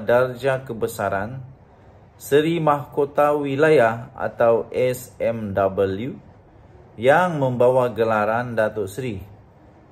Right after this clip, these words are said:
daripada Yang di-Pertuan Agong Al-Sultan Abdullah Riayatuddin Al-Mustafa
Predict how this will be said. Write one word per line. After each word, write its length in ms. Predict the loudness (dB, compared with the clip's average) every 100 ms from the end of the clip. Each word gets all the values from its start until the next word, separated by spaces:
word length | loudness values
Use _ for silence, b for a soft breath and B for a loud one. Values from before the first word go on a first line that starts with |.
| -2
daripada 1040 | 2 2 2 2 2 4 4 4 -2 -6 -12 -20 -20 -10
Yang 320 | -6 -2 -4
di-Pertuan 400 | -2 -4 -2 0 0
Agong 320 | -2 -4 -6
Al-Sultan 800 | -6 -6 -6 -8 -12 -6 -6 -6
Abdullah 800 | -6 -8 -8 -6 -2 -2 -4 -6
Riayatuddin 720 | 0 2 2 0 -4 -8 -8 -8
Al-Mustafa 880 | -6 -6 -6 -10 -10 -6 -6 -4